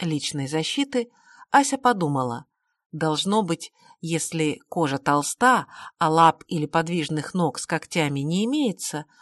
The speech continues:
унять зуд сложновато. Тут и с двумя пятипалыми руками, если комар куснул куда-нибудь в труднодоступное место – человеку рехнуться можно».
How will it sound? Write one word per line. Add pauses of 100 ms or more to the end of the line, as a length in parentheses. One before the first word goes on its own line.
(160)
унять
зуд
сложновато. (640)
Тут
и
с
двумя (220)
пятипалыми
руками,
если
комар
куснул
куда-нибудь
в
труднодоступное
место – (340)
человеку
рехнуться
можно».